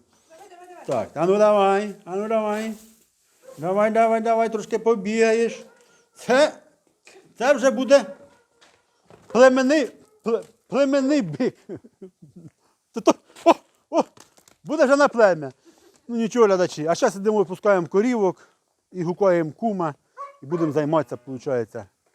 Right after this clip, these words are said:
Speaker 2: сварка-болгарка. Будемо ставити поїлочку. Так. Ой, ходімо. Щас випустю, щас. Так, давайте, наверно, цю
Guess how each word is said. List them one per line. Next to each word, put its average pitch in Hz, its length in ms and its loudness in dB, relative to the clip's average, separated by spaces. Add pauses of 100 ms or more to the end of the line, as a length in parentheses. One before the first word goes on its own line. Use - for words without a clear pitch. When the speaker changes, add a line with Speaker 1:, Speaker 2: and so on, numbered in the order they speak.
(760)
Speaker 2:
сварка-болгарка. 147 800 -2
Будемо 143 320 -6
ставити 156 420 -8 (100)
поїлочку. 156 540 -4 (1120)
Так. 135 420 2 (1000)
Ой, 185 120 0 (880)
ходімо. 160 320 -4
Щас 262 500 2
випустю, 285 640 0
щас. 240 340 4 (600)
Так, 214 260 6 (380)
давайте, 214 380 -2
наверно, 208 220 -2
цю 190 200 -6